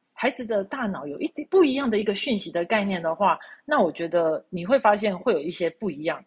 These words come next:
那我觉得大家可以去体验看看。那常常呢，我们会听到长辈啊，在看孩子争吵的时候呢，都会出现一些话语，就是，“哎，因为你是老大啊，所以你要让小的啊，啊，不要跟弟弟抢啊，你是哥哥欸。”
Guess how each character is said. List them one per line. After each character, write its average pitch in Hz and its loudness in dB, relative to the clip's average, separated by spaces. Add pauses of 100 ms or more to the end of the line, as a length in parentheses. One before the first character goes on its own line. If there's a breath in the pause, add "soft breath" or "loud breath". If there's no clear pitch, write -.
那 214 0
我 143 -4
觉 147 -12
得 160 -6
大 - -4
家 202 2
可 202 -6
以 160 -4
去 190 -10
体 - -14
验 170 -8
看 185 -2
看。 190 2 (280 loud breath)
那 320 8
常 294 2
常 240 0
呢， 226 2
我 202 4
们 180 0
会 262 0
听 247 -4
到 247 4
长 156 -4
辈 226 -2
啊， 170 -6
在 233 -4
看 226 -10
孩 185 -4
子 202 -8
争 240 -6
吵 180 -10
的 160 -8
时 - -4
候 254 -6
呢， 226 0 (360 loud breath)
都 294 -2
会 311 -2
出 320 -6
现 294 -2
一 - -6
些 269 2
话 240 4
语， 170 -6
就 214 -4
是 240 -10 (140)
，“哎， 339 4 (420)
因 240 -2
为 277 0
你 240 0
是 247 -8
老 262 0
大 302 0 (260)
啊， 285 -6
所 269 -8
以 302 -10
你 226 -6
要 269 -8
让 294 -4
小 175 -4
的 220 -4
啊， 254 0 (220 loud breath)
啊， 170 -8
不 196 -2
要 277 6
跟 294 -2
弟 247 -10
弟 285 -8
抢 185 -8
啊， 170 -4
你 170 -8
是 285 -6
哥 156 -2
哥 156 -2
欸。” 170 0